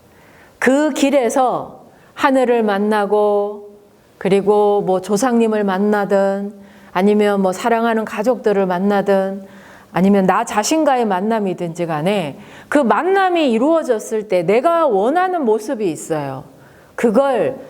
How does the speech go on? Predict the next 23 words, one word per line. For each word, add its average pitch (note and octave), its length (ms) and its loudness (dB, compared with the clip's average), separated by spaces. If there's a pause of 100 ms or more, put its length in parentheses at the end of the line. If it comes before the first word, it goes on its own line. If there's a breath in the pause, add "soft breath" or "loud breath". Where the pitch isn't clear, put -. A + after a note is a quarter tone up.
(140 loud breath)
상상할 F4+ 720 0
수 G#3 140 -4
있어야 D#3 460 -2
돼요. - 260 -14 (800 loud breath)
그래서 B3 640 0 (180 loud breath)
기도의 E4 460 2
핵심 E4 500 -2
중에 C4+ 240 2
핵심은요, G3 840 -2 (260 loud breath)
상상입니다. D#4+ 960 -2 (1120)
자, G#3 180 2
보세요. G3+ 760 0 (520 loud breath)
상상은요, E4+ 920 0
인간이 D#4+ 1040 0
할 D#4+ 160 -2
수 D#4 180 -4
있는 A3 460 0 (340 loud breath)
가장 D4 580 0
영적인 E4 800 0
체험이라고 D#4 680 0
저는 F3+ 160 -2
생각을 G#3+ 460 0
합니다. C#3+ 420 -10